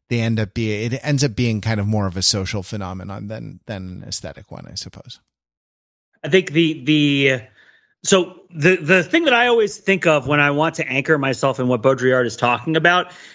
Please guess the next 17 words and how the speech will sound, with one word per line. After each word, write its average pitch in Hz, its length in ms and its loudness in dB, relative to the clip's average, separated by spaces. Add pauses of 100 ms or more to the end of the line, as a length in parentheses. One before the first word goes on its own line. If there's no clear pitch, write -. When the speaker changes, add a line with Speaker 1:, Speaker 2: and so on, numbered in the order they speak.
(120)
Speaker 2:
is 156 240 4
the, 160 300 2
uh, 165 140 4
just - 200 -4
the 185 100 4
imaginary 165 640 2
idea 135 440 0
that 139 180 -4
McDonald's, 131 600 0
that 151 200 0
any 175 240 4
particular 147 540 0
McDonald's 123 580 0
that 120 100 -2
you 123 120 2
go 117 220 2
to 147 260 2